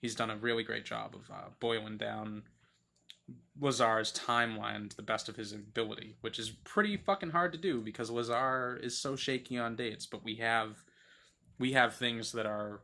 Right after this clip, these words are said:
court documents that are telling you exactly what was going on when. Um, so, so yeah, I,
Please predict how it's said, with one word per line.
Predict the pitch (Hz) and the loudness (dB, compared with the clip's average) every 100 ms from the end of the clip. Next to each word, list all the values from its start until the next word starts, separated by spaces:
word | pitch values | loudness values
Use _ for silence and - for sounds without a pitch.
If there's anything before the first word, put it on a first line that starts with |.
| _ | _
court | - 131 120 | -2 0 2
documents | 107 107 - 107 101 - - - | 0 -2 -6 -12 -10 -10 -10 -8
that | - 104 - _ _ _ _ _ _ - | -8 -8 -10 _ _ _ _ _ _ -4
are | 107 | -4
telling | - 113 104 104 | -2 -4 -4 -8
you | 104 | -10
exactly | 95 - 110 113 - | -10 -2 0 0 -2
what | 104 - | -12 -14
was | - | -12
going | 101 104 | -12 -12
on | 50 - | -14 -14
when. | - - _ - - - - _ 127 | -16 -16 _ -20 -20 -20 -20 _ 2
Um, | 117 110 95 98 _ _ _ _ _ _ _ _ _ _ _ _ _ _ - - | 2 0 -12 -18 _ _ _ _ _ _ _ _ _ _ _ _ _ _ -20 -10
so, | - 139 127 117 113 110 _ _ _ _ _ _ _ _ _ _ _ _ _ _ _ _ - _ _ - _ _ _ _ _ - - - - - - - _ _ _ _ _ _ _ - _ - | 0 4 4 4 2 -2 _ _ _ _ _ _ _ _ _ _ _ _ _ _ _ _ -20 _ _ -20 _ _ _ _ _ -14 -12 -12 -16 -20 -20 -20 _ _ _ _ _ _ _ -20 _ -10
so | - | -2
yeah, | 127 120 110 110 - - | 4 6 6 4 -4 -16
I, | - | -14